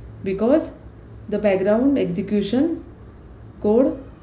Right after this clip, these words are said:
if the, if the code is executed in this method, then we cannot call the activity U I instances in this method because execution is in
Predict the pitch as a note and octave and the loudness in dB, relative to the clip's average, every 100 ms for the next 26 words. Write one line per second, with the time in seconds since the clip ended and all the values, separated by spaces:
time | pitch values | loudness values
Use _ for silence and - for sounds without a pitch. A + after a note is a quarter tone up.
0 | - - - - - - - - - - | -20 -20 -20 -20 -20 -20 -20 -20 -20 -20
1 | - - - - - - - - - - | -18 -20 -20 -20 -20 -20 -20 -20 -18 -14
2 | - A#3+ C4+ - - - - - - G#3+ | 0 0 0 -4 -16 -20 -20 -18 -4 -2
3 | G#3+ - - - - - - C4 - - | -2 -6 -18 -20 -18 -14 -4 -4 -4 -12
4 | - - - G#3+ G#3 A3+ B3+ A3 A3 F#3 | -18 -16 -8 -8 0 4 4 2 0 -2
5 | G#3 G#3 G#3 G#3 G#3+ G#3+ G#3 F#3 A3+ C4+ | -4 0 2 2 2 2 2 0 4 2
6 | D#4 G#3+ G3+ G3+ - G3+ G#3 G3+ A3 G#3+ | 2 0 -2 -2 -4 -4 -2 -2 -2 0
7 | G3 G3 F#3+ E3+ - - - G#3 G3 G#3+ | -2 0 -2 -2 -4 -8 0 0 2 0
8 | G3+ F#3+ G3+ D4+ A#3 F#3 - F3 F3 A#3+ | 0 2 2 2 0 -2 -2 -4 0 2
9 | D3 - - - - - - - - - | 2 0 -14 -18 -20 -20 -20 -18 -12 -4
10 | G3+ G#3+ D#4+ - - - F#3 E3 D#3+ F3 | 0 4 4 2 -14 -6 -4 0 -2 -2
11 | F#3 G#3+ A#3+ F3 F#3 F#3+ G3+ G3 F#3+ G#3+ | 0 0 2 0 -2 -6 -6 -4 -2 0
12 | D4+ - | 0 -2